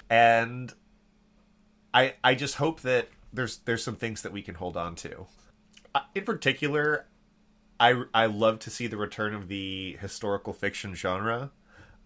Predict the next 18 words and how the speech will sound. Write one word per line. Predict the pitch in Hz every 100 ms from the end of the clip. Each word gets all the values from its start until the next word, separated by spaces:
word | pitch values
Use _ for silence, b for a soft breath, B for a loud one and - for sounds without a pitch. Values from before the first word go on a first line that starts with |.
| -
because | 107 - 101 98 95 -
that | 104 101
really | 101 98 95
just | 95 - _ -
tickles | - 113 104
my | 95 101
fancy. | 131 135 - 165 170 _ b b b b -
Uh, | 90 85 82 82 -
and | 117
I | 110
think | 139 127
that | 131
we | 120
had | 104 101 98 98 92 _ _ _ b b b
some | - 107
really | 101 135 151 147 139
elite | 110 95 107 110 - - - _ _ _ 95
directors | 107 98 95 - 90 87 87 - -